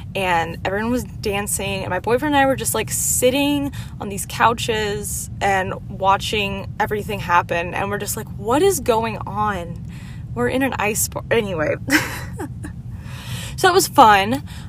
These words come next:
Um, and yeah, those are some of the big locations that we went to, that I got to see. We also got to see the, um, the World Cup finals, um, which was really fun to watch, um,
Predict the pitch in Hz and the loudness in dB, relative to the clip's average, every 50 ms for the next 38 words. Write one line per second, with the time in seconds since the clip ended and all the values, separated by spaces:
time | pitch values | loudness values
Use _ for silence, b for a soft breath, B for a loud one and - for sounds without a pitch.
0 | B - - 226 220 214 214 214 220 220 220 214 214 220 220 226 226 214 - - | B 4 6 8 10 10 8 8 6 4 2 0 -2 -2 -2 -4 -4 -6 -8 -10
1 | - - - 269 285 269 240 233 240 247 269 254 - 302 302 311 269 262 208 240 | -4 4 6 10 10 10 10 10 6 4 4 2 2 2 2 2 2 4 4 4
2 | 233 - 240 214 208 - - - - 196 175 - - - 226 220 226 233 247 - | 4 4 2 2 0 -2 -6 -6 -4 -4 -2 -2 -2 -2 -2 -2 -2 -2 -2 -2
3 | - - 233 214 226 220 214 214 226 233 226 233 233 226 - - 208 190 214 214 | -2 -4 -2 0 2 2 2 0 -2 -4 -2 -2 -2 -2 -4 -6 -4 -2 -2 -2
4 | 214 - - - - - - - - 240 233 240 240 240 233 - 233 226 226 220 | -2 -4 -4 -6 -4 -4 -4 -4 -4 -4 -2 0 0 0 0 0 -2 -2 -2 -2
5 | 220 226 - - 247 240 247 - - 185 214 - - 233 226 220 202 - - 214 | -2 -2 -2 -2 0 0 2 2 4 4 4 4 2 2 2 2 -2 -2 -2 -4
6 | - - 214 202 208 202 - 214 208 196 196 180 - 185 185 170 156 156 160 - | -4 -2 -2 -4 -6 -6 -6 -6 -6 -4 -4 -2 0 2 4 4 2 0 -4 -8
7 | - - - - - - 220 202 190 185 175 175 170 175 - - - 202 208 208 | -10 -10 -12 -12 -6 -2 0 2 2 4 2 2 0 -2 -6 -10 -6 2 4 4
8 | 196 - - - - - - - 208 - - - - - - 185 180 175 180 202 | 4 4 0 -6 -6 0 2 2 2 2 -2 -10 -10 -4 -2 -2 -2 0 0 2
9 | 233 277 330 359 - - - B B B B B B B B B B - - 427 | 2 2 2 2 -2 -6 -8 B B B B B B B B B B 4 6 8
10 | 208 202 190 180 170 170 - - - - - - - 220 226 - 220 233 220 208 | 8 8 6 2 -2 -6 -8 -8 -10 -12 -10 -4 -2 0 0 0 2 2 2 2
11 | 208 202 - - - - 208 208 185 185 185 196 185 - - - - - - - | 2 0 -2 -2 -4 -2 0 2 2 2 2 -2 -4 -8 -10 -10 -10 -10 -10 -10
12 | - - - - 220 196 180 180 185 - - - - 226 190 180 170 170 175 151 | -10 -10 4 8 8 8 8 6 0 -6 -6 -4 -2 0 4 6 10 10 10 10
13 | - - - - - - - - 208 196 175 170 165 160 156 165 156 156 - - | 8 2 -2 -2 -2 -2 2 4 4 6 6 4 4 2 0 -4 -6 -8 -10 -12
14 | - - | -12 -10